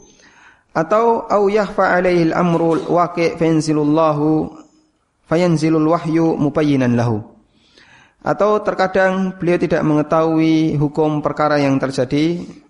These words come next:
kemudian turunlah wahyu yang menjelaskan tentang hal itu. Contohnya firman Allah, "Wa yas'alunaka 'anir ruh." Mereka bertanya kepadamu tentang ruh.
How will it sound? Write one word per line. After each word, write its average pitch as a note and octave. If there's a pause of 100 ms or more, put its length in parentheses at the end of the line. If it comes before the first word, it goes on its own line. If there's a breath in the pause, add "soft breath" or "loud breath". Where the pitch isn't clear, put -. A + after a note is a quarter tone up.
(500)
kemudian C#3
turunlah C#3
wahyu D3
yang C3
menjelaskan C3
tentang A#2+
hal A2+
itu. A#2+ (1600 loud breath)
Contohnya F#3
firman E3+
Allah, F3+
"Wa D3
yas'alunaka E3
'anir C#3
ruh." - (600 soft breath)
Mereka D#3+
bertanya D#3
kepadamu D#3
tentang D3+
ruh. -